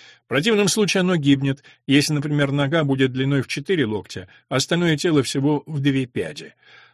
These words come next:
А иногда тело примет вид другого живого существа, если при этом будет развиваться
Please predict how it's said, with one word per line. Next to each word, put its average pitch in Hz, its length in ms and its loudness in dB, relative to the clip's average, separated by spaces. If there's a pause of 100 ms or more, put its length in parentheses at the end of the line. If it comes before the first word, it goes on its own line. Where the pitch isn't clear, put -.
А 135 120 4
иногда 185 380 4
тело 185 300 4
примет 160 420 0
вид 143 300 0
другого 143 420 2
живого 139 320 2
существа, 139 640 -2
если 110 320 -4
при 151 180 0
этом 170 320 2
будет 143 260 2
развиваться 139 680 0